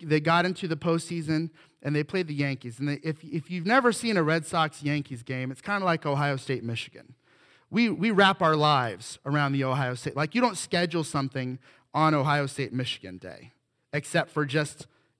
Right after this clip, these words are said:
eating and watching football, right? And, uh, the, Ohio, the, the Red Sox-Yankees games are fun to watch. In fact, I started watching them because I hated the Yankees, and they would fight all the time. I was like, "I can get down with this team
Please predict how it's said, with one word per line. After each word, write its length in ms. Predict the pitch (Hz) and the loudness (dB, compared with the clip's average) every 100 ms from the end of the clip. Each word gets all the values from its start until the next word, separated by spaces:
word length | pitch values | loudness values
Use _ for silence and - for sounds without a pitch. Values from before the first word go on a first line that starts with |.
| - | -6
eating 340 | 170 165 160 | 2 4 4
and 100 | 139 | 4
watching 340 | 135 135 123 | 2 0 -4
football, 500 | 120 127 113 90 82 123 | -6 -8 -8 -12 -14 -4
right? 260 | 139 175 - _ - _ _ _ _ | -2 -2 -4 _ -20 _ _ _ _
And, 280 | 156 151 147 | 0 0 2
uh, 340 | 139 139 127 135 | 4 4 2 -2
the, 120 | 151 | 2
Ohio, 340 | 180 185 175 - | 4 4 2 2
the, 240 | 151 151 139 | 0 0 0
the 80 | |
Red 180 | 151 165 | 0 -2
Sox-Yankees 600 | - 160 160 147 143 147 | 0 -2 0 -2 -4 -6
games 280 | 135 139 127 | -6 -4 -4
are 60 | 123 | -6
fun 220 | 127 127 | -4 -4
to 40 | |
watch. 220 | 117 107 | -4 -8
In 40 | - | -4
fact, 200 | 175 170 | -2 -2
I 40 | |
started 440 | 180 - 214 208 151 | -6 2 4 4 2
watching 400 | 151 196 - 214 | 2 2 0 -6
them 100 | 202 | -6
because 260 | 170 170 | -4 -4
I 60 | 160 | 0
hated 220 | 165 165 | 0 0
the 80 | 151 | 0
Yankees, 400 | 147 147 156 139 | -2 -2 -4 -2
and 80 | 143 | 0
they 60 | |
would 120 | 139 | 0
fight 260 | 131 175 170 | 0 2 4
all 120 | 147 | 4
the 60 | 131 | 0
time. 260 | 135 123 | -2 -4
I 20 | 127 | -4
was 80 | |
like, 180 | 123 117 | -4 -2
"I 60 | 185 | -2
can 80 | 190 | 0
get 160 | 170 | 0
down 240 | 147 151 143 | 0 0 0
with 80 | |
this 180 | 127 135 | -4 -6
team 360 | - 190 151 | -2 2 2